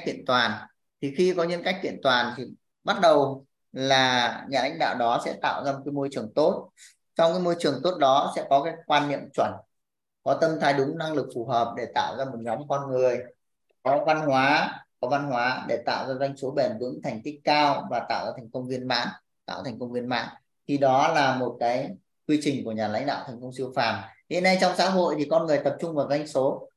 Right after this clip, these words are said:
cho nên là chỉ tuyển người để tạo ra doanh số mà không có cái phần, phần chìm là cái phần đào tạo về quan niệm, tâm thái, năng lực, tâm thái, năng lực. Cho nên nếu như một con người mà chưa có cái phần chìm này thì, à, cũng chưa gắn bó lâu dài được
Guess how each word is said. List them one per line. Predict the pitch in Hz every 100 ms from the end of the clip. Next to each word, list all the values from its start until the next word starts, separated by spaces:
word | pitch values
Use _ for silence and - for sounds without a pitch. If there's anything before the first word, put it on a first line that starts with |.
| _
cho | - 170
nên | 175 170
là | 156 147 131 123
chỉ | 127 113
tuyển | 147 110 117
người | 135 127
để | 117
tạo | 110 113
ra | 117 135
doanh | 139
số | 139 123 139 165 143
mà | 127
không | - 180 180
có | 151 156
cái | 175 -
phần, | 139 123 - _ _ _ -
phần | 135 135
chìm | 147 147 135
là | 127
cái | 147 151
phần | 131 120 110 -
đào | 127 123 117
tạo | 123 107
về | 127 123
quan | 143 147
niệm, | 139 131 - -
tâm | - 156 147
thái, | 143 127
năng | 147 143
lực, | 127 - - _ _ _ _
tâm | 139 143
thái, | 143 127
năng | 139
lực. | 135 120 - _ _
Cho | - 165
nên | 175 175
nếu | 156 156 180
như | 190 185
một | 160 -
con | 151 151
người | 139 127
mà | 127 120 120 -
chưa | 185 180
có | 151 147
cái | 185 180
phần | 135 131
chìm | 135 123
này | 123 117 110 - _ _ _
thì, | 143 135 131 127 117 107 -
à, | 123 127 117 104 -
cũng | 165 185
chưa | 180 160
gắn | 147 156
bó | 131 131
lâu | 156 156
dài | 143 123
được | 117